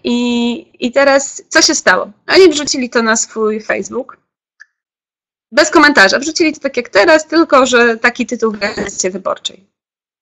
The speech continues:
Efekt był taki, że ten wpis zobaczyło dwieście tysięcy osób. Normalnie ich wpis ogląda trzydzieści tysięcy. E, i tak jak widzicie, jest tutaj napisane,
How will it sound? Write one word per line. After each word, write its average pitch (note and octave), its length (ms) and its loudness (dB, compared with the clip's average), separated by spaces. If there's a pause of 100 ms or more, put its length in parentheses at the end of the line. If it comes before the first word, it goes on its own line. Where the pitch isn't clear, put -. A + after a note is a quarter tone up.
(380)
Efekt C4+ 240 0
był B3 180 0
taki, B3+ 300 0
że A3+ 100 0
ten A#3 180 -4
wpis B3+ 420 -2
zobaczyło A3 1000 0 (440)
dwieście A3+ 360 -4
tysięcy - 420 -4
osób. - 280 -10 (220)
Normalnie A#3 640 0
ich - 160 -8
wpis A#3+ 340 -4
ogląda G3+ 420 0
trzydzieści G3 540 -6
tysięcy. - 600 -18 (680)
E, G3+ 300 -4 (100)
i A3 460 -2
tak A#3+ 180 -4
jak G#3+ 200 -4
widzicie, A#3+ 380 -4
jest A3+ 240 0
tutaj G3+ 260 -6
napisane, A#3 800 -4